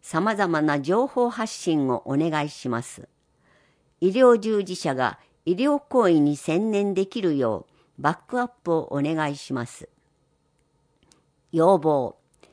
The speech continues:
市長のリーダーシップのもと、職員が各々の職務を全うし、職責を果たすと述べられました。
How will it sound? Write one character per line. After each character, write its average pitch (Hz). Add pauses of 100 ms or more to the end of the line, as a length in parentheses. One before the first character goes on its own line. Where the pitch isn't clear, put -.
(340)
市 -
長 247
の 160
リ 233
ー -
ダ 269
ー -
シ 240
ッ 220
プ -
の 123
も -
と、 - (480)
職 190
員 185
が 143 (300)
各 190
々 202
の 139
職 254
務 170
を 147
全 135
う 156
し、 127 (200)
職 -
責 254
を 240
果 220
た -
す -
と 135
述 135
べ 180
ら 170
れ 147
ま 120
し -
た。 -